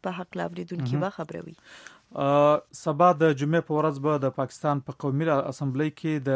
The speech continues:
Speaker 2: وزیر اعظم د څوکۍ لپاره رایه اچول کیږي چې د تحریک انصاف ګوند مشر عمران خان او د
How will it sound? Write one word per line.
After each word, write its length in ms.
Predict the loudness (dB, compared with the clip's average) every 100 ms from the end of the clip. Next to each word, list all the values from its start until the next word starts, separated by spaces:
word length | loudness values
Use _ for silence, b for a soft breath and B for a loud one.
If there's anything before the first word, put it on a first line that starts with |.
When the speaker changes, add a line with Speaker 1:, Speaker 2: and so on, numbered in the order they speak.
| 2 2
Speaker 2:
وزیر 220 | -2 -2
اعظم 260 | -2 -2 -4
د 120 | -6 -8
څوکۍ 280 | -8 -4 -4
لپاره 300 | -2 -2 -2 0
رایه 180 | -2 -2
اچول 280 | -4 -8
کیږي 320 | -6 -4 -4 -4
چې 60 | -8
د 100 | -10 -8
تحریک 300 | -6 -6 -6
انصاف 340 | -8 -4 -6 -4
ګوند 160 | -4 -4
مشر 340 | -4 -6 -6
عمران 320 | -4 -4 -4 -4
خان 220 | -2 -2
او 120 | -2
د 180 | -2 -4